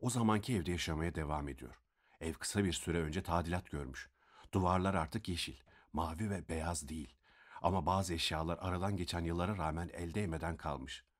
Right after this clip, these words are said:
Daniela çayı, ekmek kızartma makinesini, dikiş kutusunu,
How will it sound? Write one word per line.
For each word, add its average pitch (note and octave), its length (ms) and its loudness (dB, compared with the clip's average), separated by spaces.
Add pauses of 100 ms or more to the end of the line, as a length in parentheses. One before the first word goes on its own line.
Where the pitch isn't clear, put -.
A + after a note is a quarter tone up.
(500)
Daniela E2+ 340 2
çayı, C#2+ 320 -6 (580)
ekmek C#3+ 280 2
kızartma G#2 360 4
makinesini, C#2 580 0 (240)
dikiş - 240 -4
kutusunu, - 500 -6